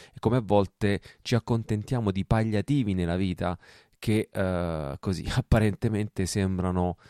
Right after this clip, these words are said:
ehm, riscattarci o comunque portarci sulla strada buona, quando in realtà sono soltanto dei vicoli ciechi.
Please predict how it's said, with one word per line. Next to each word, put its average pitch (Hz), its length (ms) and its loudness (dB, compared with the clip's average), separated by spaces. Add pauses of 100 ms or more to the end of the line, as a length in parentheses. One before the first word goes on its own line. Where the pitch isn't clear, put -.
(340)
ehm, 80 540 -6 (160)
riscattarci 110 1040 0
o 95 100 4
comunque 107 500 0
portarci 98 500 0
sulla 92 140 2
strada 98 300 0
buona, 82 320 0
quando 90 220 -2
in 90 60 0
realtà 92 300 -2
sono 85 220 -2
soltanto 90 540 -4
dei 82 140 -2
vicoli 80 280 -4
ciechi. - 380 -8